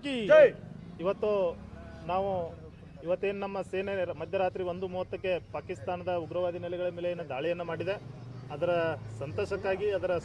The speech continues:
Speaker 1: ಸಂತೋಷವನ್ನು ಆಚರಿಸಲು ನಾವು ಇವತ್ತೆಲ್ಲ ಮಾಜಿ ಸೈನಿಕರು, ಇಲ್ಲಿರುವಂಥ ಎಲ್ಲ ಸಾರ್ವಜನಿಕರು ಸೇರಿ ಒಂದು ಸಂತೋಷದ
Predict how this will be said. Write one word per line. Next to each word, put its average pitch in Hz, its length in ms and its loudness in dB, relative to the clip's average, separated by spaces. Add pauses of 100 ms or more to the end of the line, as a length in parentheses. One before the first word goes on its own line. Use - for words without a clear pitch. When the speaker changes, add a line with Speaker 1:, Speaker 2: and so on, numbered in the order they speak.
Speaker 1:
ಸಂತೋಷವನ್ನು 190 600 -2
ಆಚರಿಸಲು 175 420 -4
ನಾವು 175 120 0
ಇವತ್ತೆಲ್ಲ 170 340 0 (440)
ಮಾಜಿ 156 260 -4
ಸೈನಿಕರು, 185 420 0 (380)
ಇಲ್ಲಿರುವಂಥ 170 380 0 (100)
ಎಲ್ಲ 180 120 2 (140)
ಸಾರ್ವಜನಿಕರು 185 640 0
ಸೇರಿ 180 260 2
ಒಂದು 170 160 2 (640)
ಸಂತೋಷದ 196 500 4